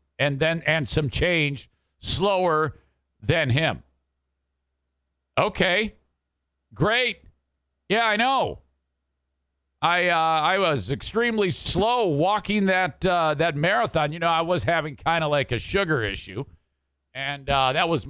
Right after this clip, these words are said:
the first Ironman and only Ironman I've ever done. You've done this about a thousand times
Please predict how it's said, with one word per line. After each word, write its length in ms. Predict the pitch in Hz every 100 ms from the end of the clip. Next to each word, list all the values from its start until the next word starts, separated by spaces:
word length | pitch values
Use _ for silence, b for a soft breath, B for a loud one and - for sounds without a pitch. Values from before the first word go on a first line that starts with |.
| 139
the 120 | 156
first 540 | - - 240 220 - -
Ironman 720 | 190 190 165 170 165 147 120
and 220 | 139 147
only 380 | 131 202 190 131
Ironman 580 | 127 143 139 139 147 135
I've 160 | 127
ever 220 | 139 139 107
done. 480 | 101 180 135 123 - _ _ _ _
You've 260 | 113 220 202
done 240 | 190 170
this 320 | 160 156 - - _ _ -
about 320 | 139 160 147
a 80 | 139
thousand 640 | - 156 180 196 131 135
times 680 | - 165 170 131 143 -